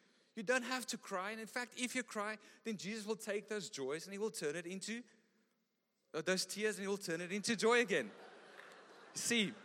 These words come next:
my Afrikaans is already coming out. I love just leaning a little bit into the Afrikaans this morning. This one, in, in light of what Ricky said last week, growing up as a man, I had my uncles and, and older men tell me, "You weet wat?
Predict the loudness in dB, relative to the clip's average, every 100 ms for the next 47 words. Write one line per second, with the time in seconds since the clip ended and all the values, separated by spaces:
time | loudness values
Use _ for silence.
0 | -20 -20 -20 -20 -20 -20 -20 -20 -20 -20
1 | -20 -20 -20 -20 -20 -20 -6 2 4 4
2 | 4 2 4 4 4 0 -2 0 0 0
3 | -2 -2 -2 -2 -4 -8 -10 -6 0 0
4 | 0 -6 -10 -8 -6 -4 -4 -2 -2 -2
5 | -4 -6 -6 -6 -6 -10 -8 -8 -10 -10
6 | -12 -12 -16 _ _ -20 -20 -20 _ 2
7 | 2 4 4 4 0 -6 -4 -2 2 2
8 | 2 0 -2 -4 -4 -4 -2 0 2 0
9 | 0 -6 -10 -10 -20 _ _ _ _ _
10 | _ _ _ _ _ 2 2 4 0 -4
11 | -6 -6 -4 -4 -6 -10 _ _ -8 -4
12 | -4 -4 -4 -2 -4 -6 -4 -4 -4 -10
13 | -12 -10 -8 -4 -4 -4 -8 -10 -6 -6
14 | -6 -14 -18 -20 -20 -8 0 2 2 -4